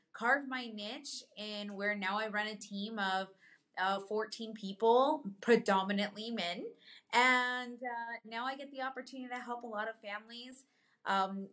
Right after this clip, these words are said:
both on the Hispanic realm, uh, uh, really every background, ethnicity-wise, which is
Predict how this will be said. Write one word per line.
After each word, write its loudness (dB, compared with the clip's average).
both 2
on -4
the -2
Hispanic 0
realm, 0
uh, -2
uh, 8
really 2
every 2
background, 0
ethnicity-wise, -2
which -6
is -8